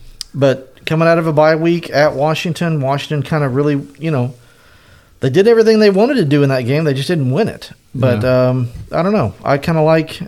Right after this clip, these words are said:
Speaker 1: I kinda like what Seattle, uh, Cincinnati has going on.
Speaker 2: Well,
Speaker 1: Um,
Speaker 2: fantasy-wise, you'd rather have a Cincinnati player than a football team player.
Speaker 1: Correct. That is true.
Speaker 2: So.
Speaker 1: That is true.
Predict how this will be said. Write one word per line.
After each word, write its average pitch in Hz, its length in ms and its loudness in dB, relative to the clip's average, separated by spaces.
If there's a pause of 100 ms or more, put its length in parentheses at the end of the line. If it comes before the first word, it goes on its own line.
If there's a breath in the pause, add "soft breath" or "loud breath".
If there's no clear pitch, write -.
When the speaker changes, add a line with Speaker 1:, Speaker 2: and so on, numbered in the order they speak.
Speaker 1:
I 143 80 -4
kinda 151 220 -2
like 147 220 0
what 151 140 -4
Seattle, 143 540 0
uh, 135 120 0
Cincinnati 139 520 -4
has 131 200 0
going 131 240 -2
on. 131 280 -2 (760 loud breath)
Speaker 2:
Well, 147 260 2
Speaker 1:
Um, 135 60 2
Speaker 2:
fantasy-wise, 117 1000 0 (260)
you'd 120 300 -4
rather 120 260 0
have 110 220 -2
a 107 80 -4
Cincinnati 123 500 -2
player 107 300 -4
than 98 220 -4
a 101 200 -8 (260)
football 123 340 -4
team 101 240 -8
player. 104 320 -8 (180)
Speaker 1:
Correct. - 480 -4 (120)
That 117 140 -2
is 107 100 -4
true. 110 280 -6 (1500 soft breath)
Speaker 2:
So. - 160 -12
Speaker 1:
That 117 140 -2
is 117 180 -4
true. 104 320 -4